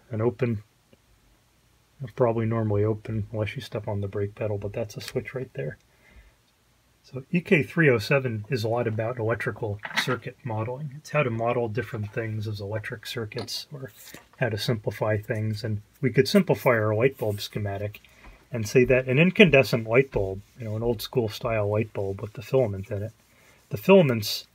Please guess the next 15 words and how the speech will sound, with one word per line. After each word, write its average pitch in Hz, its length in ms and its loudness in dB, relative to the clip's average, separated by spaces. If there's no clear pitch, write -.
could 123 140 -2
be 117 120 -2
modeled 113 420 2
as 104 160 0
resistors. 104 760 -4
And 110 280 -8
you've 107 200 -8
seen 110 300 -4
resistors 107 600 -4
now 107 160 -2
probably 104 300 -2
plenty 113 320 -2
in 104 120 0
the 95 60 -8
class. 127 540 2